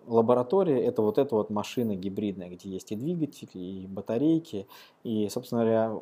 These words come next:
учат они студентов, э, калибровать и з-, заниматься, м, там, алгоритмами, в частности, системы управления или там, физического моделирования, учат с использованием вот этой вот,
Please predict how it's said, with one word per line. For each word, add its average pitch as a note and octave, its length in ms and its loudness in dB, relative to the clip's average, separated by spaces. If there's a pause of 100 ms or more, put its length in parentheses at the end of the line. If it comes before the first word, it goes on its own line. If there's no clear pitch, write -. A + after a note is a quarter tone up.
(140)
учат C#3+ 300 -2
они A2 180 0
студентов, C3 580 -2 (140)
э, F#2+ 720 -6 (560)
калибровать A#2 640 2
и G#2+ 60 -4
з-, G#2 200 -6
заниматься, G#2+ 640 -2 (200)
м, D2+ 80 -18 (360)
там, F#2+ 140 -12 (100)
алгоритмами, G#2+ 640 -2
в - 60 -20
частности, - 520 -10
системы D3 400 -4
управления G#2+ 640 -4
или F#2 140 -10
там, - 160 -18
физического B2+ 520 -8
моделирования, G#2 440 -4
учат C#3+ 280 -6
с - 160 -14
использованием G#2+ 720 -2
вот F#2+ 180 -6
этой G#2+ 280 -2
вот, G2+ 240 -6